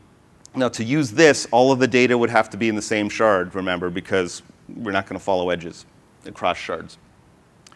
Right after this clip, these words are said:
And so this is actually a single query that uses, um, parameter dereferencing to sort of break it up and meet it,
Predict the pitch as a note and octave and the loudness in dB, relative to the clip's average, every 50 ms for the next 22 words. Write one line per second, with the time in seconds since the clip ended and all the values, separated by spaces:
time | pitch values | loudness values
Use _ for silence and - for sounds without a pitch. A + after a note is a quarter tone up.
0 | - - - - - - _ - - A2 A2+ - - - B2+ A#2+ A#2 A2+ G#2+ A2+ | -20 -20 -20 -20 -20 -20 _ -10 -8 -8 -6 -6 -2 0 2 4 4 2 2 0
1 | D#3 D#3+ - D#3 C3 C#3 C#3+ D3 D3 - - - C3+ C3 B2+ A#2+ A#2 A#2 - - | 0 -2 -2 -4 2 4 4 4 4 0 -4 -2 -2 0 0 0 -2 -2 -6 -14
2 | - - - - - - D#3 D#3 D#3+ D#3 D#3 D#3 D3+ D3 - - F3+ F#3 F3 D3+ | -12 -12 -14 -12 -6 -2 0 0 2 2 0 0 0 -2 -4 -4 2 4 4 6
3 | C#3 C3 B2+ B2+ A#2 - - - - - A#2+ B2 A#2 A#2 A#2 C3 C3+ A#2+ C3 B2+ | 6 4 2 0 -2 -8 -14 -18 -6 0 0 0 2 2 0 0 0 0 -2 -4
4 | B2+ B2 A#2 A2 - - - - A2+ A2+ A2+ A2 A2 G2+ - - - A2+ A2+ A#2+ | -4 -4 -6 -8 -12 -12 -6 -4 -2 0 0 -2 -2 -6 -8 -4 -2 0 2 2
5 | B2 A#2+ G#2+ A2 G#2+ G2 G2 A2+ G#2+ G2+ G#2+ G#2 - - G#2+ G2+ - - A2 G2+ | 2 2 2 2 0 0 -4 -4 0 2 2 2 2 0 -8 -8 -6 -6 -6 -6
6 | G2 G2+ F#2+ - - G2+ F2+ - A2 G#2 G2 F2 G#2+ A2 G#2 G2+ - G2+ G2+ G2 | -6 -8 -10 -10 -10 -10 -8 -4 -4 -4 -4 0 0 0 0 0 0 0 0 0
7 | - - G2 G2+ G2+ F#2+ G2 | 0 -2 -6 -6 -6 -8 -8